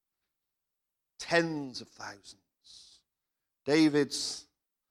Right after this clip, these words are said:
fame. But some years later,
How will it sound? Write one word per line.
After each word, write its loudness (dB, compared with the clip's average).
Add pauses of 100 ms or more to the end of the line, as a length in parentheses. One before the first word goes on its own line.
(480)
fame. -10 (3250)
But -10
some 0
years 0
later, -2